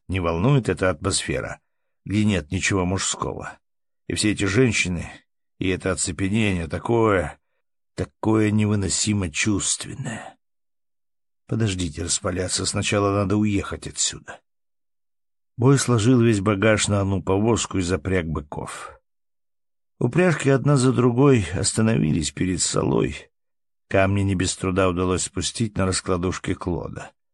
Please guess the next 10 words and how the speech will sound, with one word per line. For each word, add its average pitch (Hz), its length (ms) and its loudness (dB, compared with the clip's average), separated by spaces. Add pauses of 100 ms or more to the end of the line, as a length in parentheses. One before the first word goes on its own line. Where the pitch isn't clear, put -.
(580)
И 135 80 2
вот, 160 220 2
наконец, 139 420 6
повозки 127 500 4
тронулись 107 640 2
в - 140 -14
путь. - 600 -10 (340)
Проводник 95 600 0
управлял 90 480 0
первой, 117 540 2